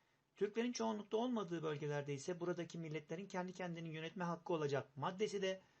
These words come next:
Osmanlı sınırları içinde yaşayan milletlerin devlet kurma hayalini körüklemişti. Bu milletlerden biri de Ermenilerdi.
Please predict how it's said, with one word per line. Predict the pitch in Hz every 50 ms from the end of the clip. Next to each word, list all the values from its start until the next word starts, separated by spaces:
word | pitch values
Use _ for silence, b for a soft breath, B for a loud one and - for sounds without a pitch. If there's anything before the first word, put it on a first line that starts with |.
| B B B -
Osmanlı | 160 151 - 185 190 202 190 175
sınırları | 151 - 170 165 156 156 151 151
içinde | 147 - 151 151 147
yaşayan | 143 139 135 - 156 151 147
milletlerin | 143 143 143 147 147 143 - 151 151 170 180 160
devlet | 165 170 175 208 202 -
kurma | - 170 160 160
hayalini | 147 151 160 160 160 156 165 180
körüklemişti. | 170 - 185 196 202 208 202 196 165 - - 131 113 - _ _ _ _ _ _ _ _ _ _ _ _ _ _ _ -
Bu | 247
milletlerden | 302 285 254 240 220 226 220 202 196 208 208 196 190
biri | 214 220 214
de | 247
Ermenilerdi. | 247 240 233 233 226 220 220 214 190 151 147 147 - -